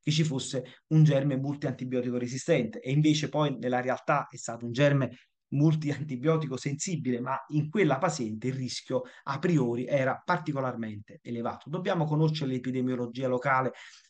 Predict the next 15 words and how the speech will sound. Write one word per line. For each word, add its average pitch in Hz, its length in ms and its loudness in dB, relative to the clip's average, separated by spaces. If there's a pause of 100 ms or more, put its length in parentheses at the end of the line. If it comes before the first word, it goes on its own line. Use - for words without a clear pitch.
dei 139 140 -2
nostri 127 460 -2
ospedali 151 800 2
in 135 180 -6
termini 131 380 -2
sempre 127 420 -4
di 131 280 -4
tasso 131 420 -4
di 123 100 -6
incidenza 131 640 -4 (300)
di 135 100 -4
patogeni 131 480 0
multiantibiotico 143 760 -2
resistenti, 202 560 -4
dobbiamo 165 420 2